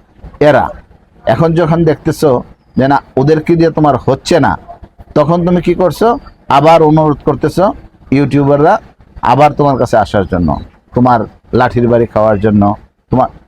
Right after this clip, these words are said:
তোমার অনেক অপকর্ম আমি পর্যায়ক্রমে পর্ব পর্ব এগুলি আপনাদের কাছে মানে ইয়ে করব, প্রকাশ করব।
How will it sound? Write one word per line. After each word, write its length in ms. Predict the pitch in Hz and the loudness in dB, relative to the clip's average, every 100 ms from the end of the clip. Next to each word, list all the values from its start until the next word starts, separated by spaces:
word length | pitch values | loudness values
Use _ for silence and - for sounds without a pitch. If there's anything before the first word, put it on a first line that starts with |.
| - | -6
তোমার 220 | 151 175 - - | 0 0 0 -2
অনেক 420 | 127 151 190 185 | -2 0 0 0
অপকর্ম 480 | 175 151 160 165 156 | -2 -2 -2 0 2
আমি 220 | 156 127 | 0 0
পর্যায়ক্রমে 840 | 123 120 123 113 151 - 139 110 71 - _ _ _ - | -2 -2 -2 0 -2 0 0 0 -2 -8 _ _ _ -2
পর্ব 360 | 131 139 147 135 | 0 2 0 0
পর্ব 400 | 139 143 131 120 | 0 0 2 0
এগুলি 420 | 117 117 110 85 - _ - _ - | 2 2 0 -2 -8 _ -20 _ -6
আপনাদের 360 | 107 123 117 113 - _ _ _ _ - - - - - | -2 -2 0 -2 -6 _ _ _ _ -20 -20 -20 -10 -4
কাছে 340 | 120 - 120 - _ - _ _ - | -2 0 -2 -4 _ -20 _ _ -2
মানে 320 | - 107 98 - _ _ _ _ _ - - _ - | 0 0 -2 -6 _ _ _ _ _ -20 -20 _ -2
ইয়ে 180 | 113 | 0
করব, 340 | 120 135 131 165 | 0 -2 0 -2
প্রকাশ 360 | 214 123 131 | -2 -2 -2
করব। 360 | - 139 147 196 | -2 -2 -2 -2